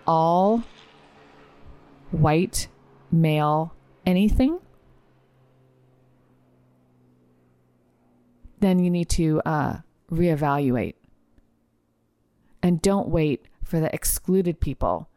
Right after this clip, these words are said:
to say, "Hey, by the way, you guys are all white and male."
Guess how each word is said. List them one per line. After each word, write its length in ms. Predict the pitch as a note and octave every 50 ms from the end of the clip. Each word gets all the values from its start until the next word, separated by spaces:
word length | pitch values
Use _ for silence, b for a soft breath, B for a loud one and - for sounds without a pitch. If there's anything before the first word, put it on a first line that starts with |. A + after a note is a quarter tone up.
| _ _ _ _ _ _
to 100 | - E3
say, 200 | - - E3 D3+
"Hey, 440 | D3+ D#3+ F3 E3+ D#3+ D3 D#3 D#3 _ _ _ _ _ _ _
by 160 | - E3 F3+
the 80 | F#3 F#3+
way, 220 | F3+ F#3 F3+ E3+
you 100 | E3 E3+
guys 220 | F#3 G#3+ A3 G#3+ -
are 60 | -
all 180 | - F#3 E3+
white 180 | D#3+ E3+ E3 -
and 80 | - D#3+
male." 400 | D#3+ E3 D#3+ C3 F2+ - D3+